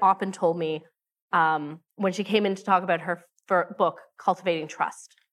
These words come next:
God gave her just a small hint of something. They, uh, David's car had rust in the bottom. You could see the ground when you were driving in it. This was years ago. And they had found a truck for two thousand dollars,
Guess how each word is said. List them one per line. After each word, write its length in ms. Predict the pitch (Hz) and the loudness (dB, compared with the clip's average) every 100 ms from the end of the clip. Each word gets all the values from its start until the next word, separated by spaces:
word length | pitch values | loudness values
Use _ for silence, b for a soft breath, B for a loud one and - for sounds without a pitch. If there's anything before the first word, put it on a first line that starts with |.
| _ _ _ _ _ - - B B B B B 196 | _ _ _ _ _ -20 -20 B B B B B 2
God 320 | 233 277 262 | 6 6 4
gave 200 | 262 247 | 2 2
her 200 | 247 226 | 0 0
just 220 | 226 196 | -2 -6
a 60 | 180 | -6
small 440 | - 240 247 269 | -4 2 4 4
hint 300 | 262 220 196 | 0 -8 -8
of 100 | 175 | -8
something. 460 | - 151 165 151 170 b b b | -8 -8 -8 -8 -10 b b b
They, 400 | 180 208 202 - | 0 0 0 0
uh, 440 | 196 175 165 156 135 - _ _ _ _ - | 4 6 6 4 2 -8 _ _ _ _ -2
David's 320 | 214 208 226 | 2 2 0
car 400 | - 214 196 190 | -2 2 6 6
had 220 | 185 180 170 175 | 4 -2 -2 0
rust 240 | - - | 0 0
in 80 | 208 | -2
the 60 | |
bottom. 300 | 196 180 180 | 4 4 4
You 80 | 175 | -2
could 120 | 170 | -10
see 160 | - 220 | -6 -2
the 80 | 208 | 0
ground 320 | 190 180 190 | 2 2 2
when 140 | 185 | 0
you 60 | 180 | -2
were 40 | |
driving 440 | 170 175 165 165 170 | -2 2 2 2 -2
in 60 | |
it. 160 | 170 - | -2 -4
This 140 | 175 | -6
was 160 | 190 175 | -6 -6
years 320 | 185 208 214 | 0 2 2
ago. 360 | 202 165 143 143 b b b b b b | 0 -2 -4 -8 b b b b b b
And 380 | 196 196 185 180 - _ | -2 0 0 -4 -10 _
they 80 | 196 | -4
had 140 | 202 190 | -2 0
found 220 | 233 240 | 0 0
a 40 | |
truck 420 | 220 - 226 - - | -2 0 0 0 -6
for 80 | - | -10
two 260 | 190 - 247 | -8 -4 -2
thousand 300 | 247 214 214 | 0 0 0
dollars, 340 | 220 240 175 | 0 0 -4